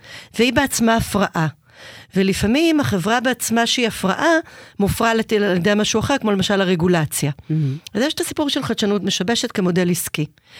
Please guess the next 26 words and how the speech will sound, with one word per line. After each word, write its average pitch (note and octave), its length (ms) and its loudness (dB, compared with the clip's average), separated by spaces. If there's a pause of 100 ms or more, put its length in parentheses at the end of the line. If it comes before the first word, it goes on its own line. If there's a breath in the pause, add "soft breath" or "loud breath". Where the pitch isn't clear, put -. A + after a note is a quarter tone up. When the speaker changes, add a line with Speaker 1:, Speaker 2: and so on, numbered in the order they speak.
(400 loud breath)
Speaker 1:
ואז D4 420 0
מה D4 140 2
שקרה E4 580 0
זה B3 100 -4
שראו C4+ 640 2 (480 loud breath)
שאין - 480 -2 (120)
מדובר C4 300 2
רק A#3+ 120 0
במודל G3+ 420 2
עסקי, F#3 400 0 (600 loud breath)
המדובר A3+ 720 2 (140)
ברגולציה G3+ 800 0
שמשתנה F#3+ 560 2
באופן F3+ 400 2
תדיר, F3 460 2 (400 loud breath)
המדובר G3+ 340 0
בטכנולוגיה G#3+ 840 0
שמתפתחת F#3+ 640 -2
בצורה G3 360 0
אקספוננציאלית, F#3+ 1000 0 (480 loud breath)
את A3 120 -6
מומחית A3 380 2
בחמישה G3+ 480 2
דורות G3+ 280 2
במקום G3+ 400 2
העבודה. F3+ 400 2